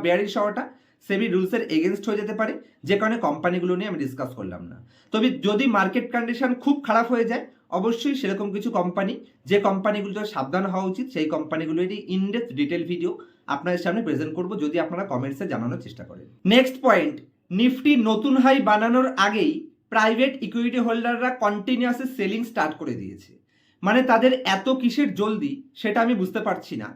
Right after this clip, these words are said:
যেটা মার্কেটের জন্য কিছুটা নেগেটিভ ভিউ actually ক্রিয়েট করে। লাস্ট দেড় থেকে দু মাসের টাইম পিরিয়ডে প্রাইভেট ইকুইটি হোল্ডাররা, মার্কেট এখনো নতুন হাই বানাতে পারলো না, already এর মধ্যে বিয়াল্লিশ হাজার কোটি টাকা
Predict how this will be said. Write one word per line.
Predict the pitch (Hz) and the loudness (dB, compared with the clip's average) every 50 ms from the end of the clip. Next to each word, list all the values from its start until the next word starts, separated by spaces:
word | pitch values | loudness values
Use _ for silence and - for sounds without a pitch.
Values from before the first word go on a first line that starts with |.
| - _ _ _ _ 135 127 | -18 _ _ _ _ -2 2
যেটা | 214 233 226 277 240 202 | 2 4 4 4 4 4
মার্কেটের | 190 190 190 - 247 254 254 247 - | 2 2 2 0 0 0 2 0 2
জন্য | 247 233 254 254 254 | 2 0 0 0 -2
কিছুটা | 202 - 247 254 240 202 165 180 | -2 -2 0 0 0 0 0 0
নেগেটিভ | 190 185 202 - 254 240 180 147 | 0 0 0 0 0 0 0 0
ভিউ | 180 208 220 - 147 139 | -2 -4 -2 -4 -4 -6
actually | - - - 170 165 - - | -6 -4 -4 -2 -2 -2 -2
ক্রিয়েট | 147 143 120 101 - - - | -2 -2 -2 -2 -4 -8 -12
করে। | 85 98 - - _ _ _ _ _ _ - 165 190 | -14 -14 -16 -18 _ _ _ _ _ _ 2 6 6
লাস্ট | 240 269 - - - 139 127 | 6 6 6 2 -4 -2 2
দেড় | 202 226 226 233 - - | 4 4 4 2 2 2
থেকে | 254 262 277 233 175 | 2 2 2 2 0
দু | 190 202 214 | 0 0 0
মাসের | 214 208 - 254 - - | 0 0 -2 -2 -2 0
টাইম | - 180 190 190 190 | 0 2 2 0 -2
পিরিয়ডে | 233 196 196 160 151 - 120 - - - - _ _ _ _ - | -2 -2 0 0 -2 -2 -4 -8 -10 -14 -20 _ _ _ _ 2
প্রাইভেট | 208 208 214 208 220 277 285 - - - 196 | 4 6 6 6 4 2 2 0 -2 -6 -6
ইকুইটি | - 233 240 247 247 262 240 | -4 -2 -2 0 2 2 2
হোল্ডাররা, | 226 220 226 220 214 185 135 117 113 - - - _ _ _ _ 156 175 | 2 2 2 0 0 0 0 -2 -6 -8 -8 -12 _ _ _ _ -2 2
মার্কেট | 190 202 202 208 262 277 262 240 | 2 2 2 2 0 0 0 0
এখনো | 247 262 262 254 214 | 0 0 0 0 0
নতুন | 196 185 190 240 233 233 | 0 -2 -2 0 0 2
হাই | 254 247 214 208 | 2 2 2 0
বানাতে | - 202 - 247 247 254 | 0 0 0 0 0 0
পারলো | 220 208 196 170 139 120 | 0 0 0 -2 -2 -4
না, | 117 120 - - _ _ _ - 180 | -4 -6 -10 -16 _ _ _ -6 -2
already | 208 220 233 247 226 262 254 - 202 | 0 2 2 2 2 0 0 2 2
এর | 202 208 214 | 2 2 2
মধ্যে | 226 214 190 247 247 165 131 127 | 0 0 0 0 -2 -2 -2 0
বিয়াল্লিশ | 196 202 208 214 208 214 233 247 226 - - | 2 2 2 2 2 0 -2 -2 -4 -4 -6
হাজার | - 175 175 214 214 - | -6 -4 -4 -4 -4 -4
কোটি | 196 180 185 196 202 | -4 -4 -4 -4 -4
টাকা | 202 202 220 | -6 -4 -6